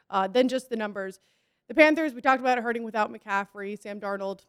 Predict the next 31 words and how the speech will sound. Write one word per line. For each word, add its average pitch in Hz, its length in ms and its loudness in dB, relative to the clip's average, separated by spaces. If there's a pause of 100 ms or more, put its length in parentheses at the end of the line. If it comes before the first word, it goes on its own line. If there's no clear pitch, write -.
(140)
not 185 240 -16
living 196 240 -16
up 214 100 -20
to 233 100 -8
the 254 100 4
hype. 208 280 -4
We 233 100 -8
went 196 180 -8
into 202 180 -14
depth 208 320 -8
on 196 240 -14
that. 208 320 0 (800)
Heading 339 200 4
into 330 180 -4
this 285 120 -10
game, 269 160 -4
we 262 60 -4
saw 233 160 0
ninety 233 260 -4
percent 240 280 -8
of 226 60 -6
the 220 100 -6
handle 196 440 -8 (380)
on 220 180 0
the 214 80 -6
Panthers 202 500 -18
spread 196 300 -14
here. 196 240 -20 (300)
As 349 220 4
a 339 60 -4
book, 226 540 -4